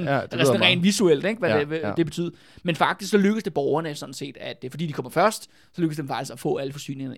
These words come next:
Speaker 1: ind i, øh, hvad
Speaker 2: I
Speaker 1: hedder
Speaker 2: byen.
Speaker 1: det, i byen.
Speaker 2: Ja.
Speaker 1: Øh, og til sidst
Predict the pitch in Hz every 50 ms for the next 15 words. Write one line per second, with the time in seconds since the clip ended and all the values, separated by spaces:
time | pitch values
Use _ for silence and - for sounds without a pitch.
0 | - - 185 160 156 _ _ _ 165 135 131 131 131 120 104 101 - - - 131
1 | 147 - 127 120 110 117 113 120 143 131 190 220 233 202 - _ _ 131 120 -
2 | _ - 175 151 139 139 139 135 131 123 - - 156 151 135 - - _ 160 143
3 | - 156 175 202 175 -